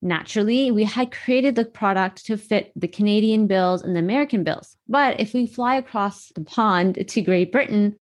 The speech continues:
their bills are much bigger. So we had to recreate the size of the money envelope. We wouldn't have known that if we had not sent a few money envelopes over,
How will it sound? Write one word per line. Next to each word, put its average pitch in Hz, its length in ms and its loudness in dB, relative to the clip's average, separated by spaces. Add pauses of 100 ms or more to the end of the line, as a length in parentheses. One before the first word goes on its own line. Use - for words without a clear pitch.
(100)
their 220 280 0
bills 202 280 0
are 185 100 -4
much 170 280 -6
bigger. 208 300 0
So 185 180 -6
we 180 120 -4
had 185 240 -4
to 208 100 0
recreate 185 720 0
the 185 80 -4
size 156 640 0
of 156 100 -4
the 151 80 0
money 170 240 4
envelope. 131 360 -4 (280)
We 165 60 0
wouldn't 180 220 2
have 202 100 2
known 269 260 4
that 233 200 0
if 202 140 -4
we 208 100 0
had 190 200 -2
not 180 340 -2
sent 214 360 -2
a 208 60 -2
few 214 200 -4
money 226 240 0
envelopes 170 380 -6
over, 135 340 -10